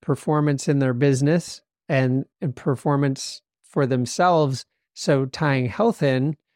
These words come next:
is a perfect fit 'cause, of course, if you're sleeping and you're working out and you're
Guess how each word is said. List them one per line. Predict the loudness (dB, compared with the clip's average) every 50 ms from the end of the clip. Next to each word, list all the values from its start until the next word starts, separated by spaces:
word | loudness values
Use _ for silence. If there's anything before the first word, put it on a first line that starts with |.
| _ _ _ _ _
is | -4 -4
a | -4
perfect | -2 0 0 0 0 0 -6 -6 -6
fit | -2 0 2 2 2 0 -4
'cause, | -4 -4 -2
of | -2 -4 -4
course, | -2 0 0 0 0 -2 -8 -14 _ _ _ _ _ _ _
if | _ -2
you're | -2
sleeping | -2 0 0 0 0 0 0 0 0 0
and | 0 2
you're | 2 2 2 0
working | -2 -2 -4 -4 -2 0
out | 0 0 0 0 0
and | -2 -2
you're | -2 -2